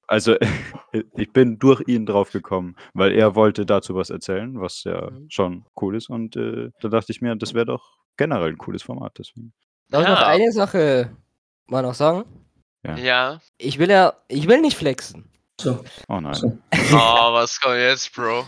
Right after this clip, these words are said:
Speaker 1: Scheiße,
Speaker 2: Aber
Speaker 1: Digga.
Speaker 2: ich, ja, also ein großer Erfolg, den ich geschafft hab und der mir auch sehr viel bedeutet, ist, dass ich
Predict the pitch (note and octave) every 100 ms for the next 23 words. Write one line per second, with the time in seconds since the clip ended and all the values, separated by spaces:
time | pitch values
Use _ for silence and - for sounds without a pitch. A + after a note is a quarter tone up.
0 | C#3 - - F2+ D#2+ F2+ C3 F#3+ F3 F3+
1 | _ _ _ _ _ - _ _ _ _
2 | _ A2 A2 A#2+ G2+ A#2+ C#3 C#3+ D3+ C3+
3 | C3 C#3+ C#3+ C3+ C3+ - C3 C#3+ C#3 C#3+
4 | C#3 A#2 A#2 A2+ A2 G#2 _ _ _ _
5 | - G#2 - A2+ A#2 A#2 C3+ C3+ C3 -
6 | B2+ A#2+ A2+